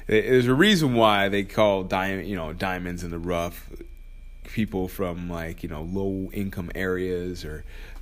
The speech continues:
people that are just n-, of low intelligence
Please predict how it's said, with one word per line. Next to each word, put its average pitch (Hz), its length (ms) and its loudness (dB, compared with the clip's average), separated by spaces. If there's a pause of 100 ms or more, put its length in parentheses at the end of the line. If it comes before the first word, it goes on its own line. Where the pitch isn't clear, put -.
people 90 360 -4
that 82 220 -4
are 82 100 -6
just 87 280 -8
n-, 95 120 -4
of 90 320 -2
low 104 560 0
intelligence 101 1000 -2